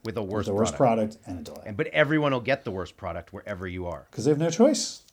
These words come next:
Speaker 1: Except for local feeds.
Speaker 2: Correct. You still have to work out their local feeds, how you do that. That's why you gotta subscribe to YouTube T V for sixty-five dollars
Speaker 1: Uh,
Speaker 2: a month.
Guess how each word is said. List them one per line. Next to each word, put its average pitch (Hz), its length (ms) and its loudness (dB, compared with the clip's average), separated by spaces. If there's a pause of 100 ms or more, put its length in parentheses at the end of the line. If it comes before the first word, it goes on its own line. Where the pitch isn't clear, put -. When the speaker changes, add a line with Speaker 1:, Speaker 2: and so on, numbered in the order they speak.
(1200)
Speaker 1:
Except - 580 -6
for 127 360 -2
local 120 400 -2
feeds. - 460 -18 (1160)
Speaker 2:
Correct. 95 480 -8
You 104 60 -10
still 120 240 0
have 113 160 -4
to 107 80 -4
work 92 180 -6
out 87 140 -10
their 90 80 -8
local 78 260 -10
feeds, 73 220 -16
how 73 80 -14
you 67 100 -16
do - 160 -20
that. - 160 -20 (100)
That's 104 280 -4
why 92 80 -4
you 92 80 -6
gotta 92 180 -6
subscribe - 440 0
to - 80 -6
YouTube 214 480 2
T 247 200 4
V 277 440 0 (600)
for 117 140 -2
sixty-five 117 600 2
dollars 95 300 -2
Speaker 1:
Uh, 87 40 -10
Speaker 2:
a - 20 -10
month. - 360 -14